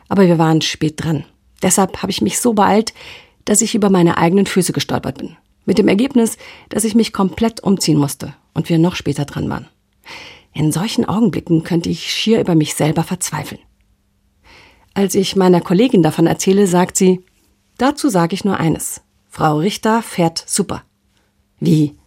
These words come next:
Was soll denn das nun wieder heißen?“, frage ich. „Denk doch mal scharf nach.“ „Frau Richter fährt super? Hm. Also einmal, da ist eine Richterin, die kann toll Auto fahren. Oder da ist eine Richterin,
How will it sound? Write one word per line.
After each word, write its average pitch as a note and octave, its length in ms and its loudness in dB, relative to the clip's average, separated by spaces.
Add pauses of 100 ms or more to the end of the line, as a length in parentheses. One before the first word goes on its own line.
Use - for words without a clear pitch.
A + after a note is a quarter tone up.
(120)
Was C#3 140 -8
soll E3+ 120 0
denn D#3 200 2
das F3+ 180 -4
nun G#3+ 160 4
wieder B2+ 180 -2
heißen?“, - 320 -8 (200)
frage C#3 340 -6
ich. - 260 -12 (840)
„Denk A#3 180 -2
doch B3 160 -4
mal A3 200 0
scharf A3 300 -6
nach.“ F3+ 320 0 (960)
„Frau C#3 220 -6
Richter F3 500 -4
fährt D#3 420 -6
super? G3 460 -2 (240)
Hm. D#3+ 220 2 (1120)
Also G3+ 240 2
einmal, C4 500 6
da F#3+ 100 2
ist - 140 -2
eine E3 180 4
Richterin, A3 440 4
die F#3+ 80 4
kann D#3+ 280 0
toll E3+ 220 0
Auto E3+ 240 0
fahren. - 400 -6 (340)
Oder A#3 300 4
da G#3+ 80 2
ist - 160 -2
eine G3+ 160 2
Richterin, A3+ 480 2